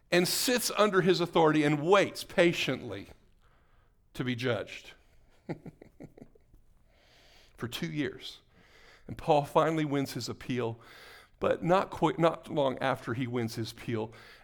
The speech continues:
actually Nero, according to the historian Eusebius,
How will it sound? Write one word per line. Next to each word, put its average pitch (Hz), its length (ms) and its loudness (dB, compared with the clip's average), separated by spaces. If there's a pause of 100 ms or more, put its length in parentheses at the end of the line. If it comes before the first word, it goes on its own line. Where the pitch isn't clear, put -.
(140)
actually 135 500 0
Nero, 131 800 0
according 160 480 0
to - 140 -2
the 127 80 -4
historian 139 720 0
Eusebius, 139 760 -4